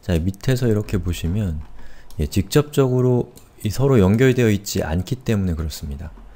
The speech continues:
자, 이렇게 여러분이 이 연결되어 있는 것들을 선택한 다음에 그 상태에서 이렇게 마우스를 움직이게 되면 자, 이렇게 보시는 것처럼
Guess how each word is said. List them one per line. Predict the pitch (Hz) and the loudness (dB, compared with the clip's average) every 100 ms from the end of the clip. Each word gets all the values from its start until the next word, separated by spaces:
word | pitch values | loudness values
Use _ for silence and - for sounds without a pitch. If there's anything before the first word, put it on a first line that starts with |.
| - - | -20 -8
자, | - | 2
이렇게 | 87 104 - 117 117 113 - - - | 2 2 2 2 2 -2 -14 -8 2
여러분이 | 104 107 95 80 117 143 - - - - | 4 4 4 2 -2 -6 -14 -20 -12 0
이 | 87 | 4
연결되어 | 85 113 131 123 123 | 4 6 4 4 2
있는 | 120 117 110 | 2 0 0
것들을 | 107 - - 104 101 98 | -2 -4 0 2 2 0
선택한 | 113 113 113 107 95 | -2 -2 -2 -2 0
다음에 | 85 78 73 71 101 - - - - - | 0 0 -2 -4 -6 -8 -14 -20 -20 -16
그 | - | -4
상태에서 | 107 110 107 104 90 87 78 131 - - - - - - - | 0 0 0 0 0 0 -4 -4 -10 -20 -20 -20 -20 -20 -8
이렇게 | 95 92 - 90 | -2 -2 0 4
마우스를 | 80 95 - 98 | 4 2 0 0
움직이게 | 92 90 92 90 87 | 0 0 -2 -2 -2
되면 | 80 85 110 165 - - - - - - - - - - - - - - | -2 -2 -2 -4 -8 -20 -20 -16 -16 -16 -20 -20 -20 -20 -20 -20 -20 -8
자, | 82 73 | -6 -4
이렇게 | 90 - | -6 -6
보시는 | - 110 127 120 | -6 -4 -2 0
것처럼 | 95 80 82 104 78 | -2 -2 -2 -2 -4